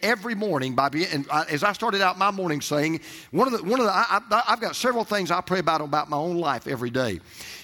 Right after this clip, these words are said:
And one of the things I have prayed for for years is, "Lord, today, bear through me the fruit of the Spirit." And one of the things you will find,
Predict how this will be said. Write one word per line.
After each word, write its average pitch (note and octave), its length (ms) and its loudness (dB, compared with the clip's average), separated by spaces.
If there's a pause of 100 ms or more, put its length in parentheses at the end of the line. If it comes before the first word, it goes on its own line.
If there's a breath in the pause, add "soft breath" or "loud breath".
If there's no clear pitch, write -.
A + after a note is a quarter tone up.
And G#2+ 80 -4
one B3+ 140 4
of D4+ 80 -2
the B3+ 40 0
things A3 300 0
I G3 140 4
have E3 120 -2
prayed G#3 220 0
for F#3+ 240 0
for E3 100 -4
years E3 360 2
is, A#2+ 100 -4
"Lord, A3 320 0
today, D3 480 4 (480 loud breath)
bear G3 460 2
through B3 280 -4
me E3 220 4
the B2 160 -2
fruit F3 640 2
of D3 100 2
the D#3 80 -2
Spirit." D3+ 460 2
And C#3 120 0
one C4+ 140 2
of E4+ 60 -4
the B3+ 80 -10
things B3 260 0
you A3 60 -2
will G3 100 0
find, C#3 420 0